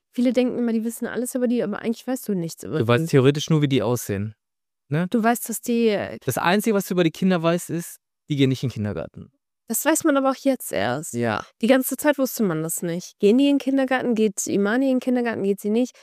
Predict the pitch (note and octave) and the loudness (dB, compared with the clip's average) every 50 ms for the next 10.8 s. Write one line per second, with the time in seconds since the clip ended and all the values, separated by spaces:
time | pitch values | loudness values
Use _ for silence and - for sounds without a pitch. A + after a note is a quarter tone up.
0 | _ _ _ _ A3+ G#3+ A#3 C4+ - - - F#3+ F#3 - - - F#3 F3+ F#3 F#3+ | _ _ _ _ 0 2 2 2 0 -2 -2 -4 -4 -4 -4 -4 -2 0 2 2
1 | G3+ G#3 G3 G#3 G3+ - - G#3 F3 - - G#3 G#3 F#3+ G3+ G3+ G3+ G3 G3 - | 2 2 2 0 0 0 -2 -4 -4 -4 -2 -2 -2 0 2 2 2 0 -2 -4
2 | _ - - B3+ C4+ C#4 C4 - - C4+ C4+ C4 - A#3 C4 - - - B3+ B3+ | _ -6 -2 0 0 0 0 0 0 0 2 2 0 -2 -2 0 2 2 2 2
3 | D3+ F3 C4 B3 - F#3 D#3+ D#3 D3 D3+ D3+ D3 D3 D3 C#3 C#3 C#3 C3+ - - | 2 2 2 2 2 2 2 2 2 2 2 2 2 0 0 -2 -4 -4 -4 -4
4 | C3+ C3 C3 C3 G3 A#3+ A#3 G#3 F#3 F3 E3 E3+ E3+ F#3 - - - C#4 F4+ - | -2 -2 0 0 2 2 2 2 2 0 -2 -4 -4 -6 -6 -2 -2 -2 -2 -2
5 | - - - B2 C3+ C#3+ B2+ B2+ B2+ B2 C#3+ F3+ D#3+ D#3+ E3 F3+ D#3+ C#3+ C#3 C3 | -4 -8 -6 -4 -2 0 0 0 0 0 -2 -2 -2 -2 -2 -2 0 -2 -2 -2
6 | - D3 C#3+ C#3+ - _ _ _ _ _ _ _ _ _ _ _ _ - A3 G#3 | -2 -4 -6 -6 -6 _ _ _ _ _ _ _ _ _ _ _ _ -10 -8 -4
7 | G3+ E3 C#3 C#3 C#3+ C3+ - C#3 D#3+ - - F3+ D#3 D3+ D#3+ D#3 - - - D3+ | 0 0 0 2 0 -2 -4 -6 -6 -4 -2 -2 -2 -2 -4 -6 -4 -4 -6 -6
8 | - - E3 D#3 C#3+ C3+ D3 D3 C#3+ C#3 B2 A#2+ A#2+ A#2 A2 - _ _ _ _ | -4 0 0 0 2 4 4 2 2 2 2 2 0 0 -2 -4 _ _ _ _
9 | _ _ - B2+ B2+ C#3 D3+ D3+ D3 C3 - - _ _ _ _ _ _ _ _ | _ _ -4 0 2 4 4 2 0 -2 -6 -10 _ _ _ _ _ _ _ _
10 | - B2+ B2+ D3+ E3+ F#3+ F#3+ F#3 E3+ - F3+ F3+ F#3 F#3 F#3+ G#3 | -4 -2 0 4 4 6 4 4 2 0 -2 0 0 0 0 -2